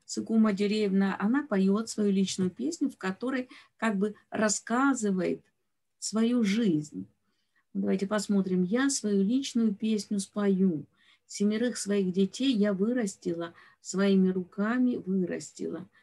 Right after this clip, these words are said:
Без всякой награды вырастила и одела. От людей одежду для них не покупала. Сама шила». Вот это очень важно для неё, потому что она мастерица.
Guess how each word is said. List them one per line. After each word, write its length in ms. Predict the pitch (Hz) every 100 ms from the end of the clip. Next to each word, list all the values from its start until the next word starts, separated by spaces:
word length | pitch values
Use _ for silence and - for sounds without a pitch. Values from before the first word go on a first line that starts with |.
| _ _
Без 120 | 185
всякой 420 | 185 214 196 196 185
награды 640 | 185 180 190 269 285 190
вырастила 640 | 190 247 247 - 240 226
и 200 | 220 196
одела. 720 | 202 190 160 190 247 214 180 185 _ _ _ -
От 220 | 185 -
людей 460 | 180 165 202 277 -
одежду 600 | 170 160 196 254 240 185
для 180 | 175
них 240 | 170 170 - -
не 180 | 185
покупала. 960 | 240 233 - 226 - 208 190 170 151 - _ _ _
Сама 400 | - 185 190 165
шила». 380 | 156 - - - _ _
Вот 100 | -
это 180 | 240 226
очень 240 | 220 220 202
важно 320 | 214 190 170
для 180 | 151 165
неё, 160 | 160
потому 260 | 160 185 196
что 160 | -
она 200 | 185 214
мастерица. 720 | 233 208 - 220 196 170 -